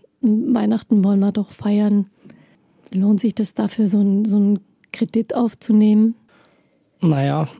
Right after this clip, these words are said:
Speaker 2: man kann's auch, äh, konservativ machen, wie früher, dass wenn man sich was, äh, anschaffen möchte, was mehr Geld kostet, hier eben einen Teil zurücklegt, eine Zeit lang spart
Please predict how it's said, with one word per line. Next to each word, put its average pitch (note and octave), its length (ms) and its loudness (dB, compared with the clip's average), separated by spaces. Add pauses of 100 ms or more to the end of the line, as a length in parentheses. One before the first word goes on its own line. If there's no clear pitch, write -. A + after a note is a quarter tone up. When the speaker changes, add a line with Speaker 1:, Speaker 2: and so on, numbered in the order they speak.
(680)
Speaker 2:
man C#3 180 0
kann's D3+ 400 -2
auch, D3+ 440 -2
äh, C3+ 360 -2
konservativ E3 800 -2
machen, D#3+ 480 0
wie D3 100 -2
früher, D#3+ 500 -2
dass D3 320 -8
wenn C#3+ 100 0
man C#3+ 180 0
sich D3 300 -8
was, C#3 460 -6
äh, C#3 220 -2
anschaffen C#3 600 -4
möchte, E3 540 -2 (380)
was C#3+ 240 -8
mehr C#3+ 180 -2
Geld C#3+ 260 -6
kostet, - 600 -6 (340)
hier C#3 300 0
eben D3 340 2
einen C#3 220 2
Teil C#3 300 -2
zurücklegt, D#3 960 -2 (300)
eine C3+ 260 -2
Zeit C#3 260 -2
lang C3 180 -2
spart C3+ 640 -6